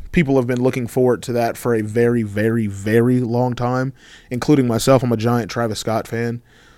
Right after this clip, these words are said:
So, um, hopefully that album doesn't miss like these last two. And, uh, rumor is that Drake is also supposed to be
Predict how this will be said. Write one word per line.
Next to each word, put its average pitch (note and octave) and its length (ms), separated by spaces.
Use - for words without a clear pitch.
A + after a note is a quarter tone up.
So, A2 460
um, G2 500
hopefully E3 420
that C#3 200
album C#3 380
doesn't B2 320
miss B2+ 460
like A#2 220
these A#2 160
last A2 360
two. C3 360
And, A2+ 320
uh, G#2+ 220
rumor C3+ 340
is B2 80
that A#2+ 120
Drake B2 340
is G#2+ 120
also A2+ 280
supposed B2 260
to A#2 60
be A#2+ 220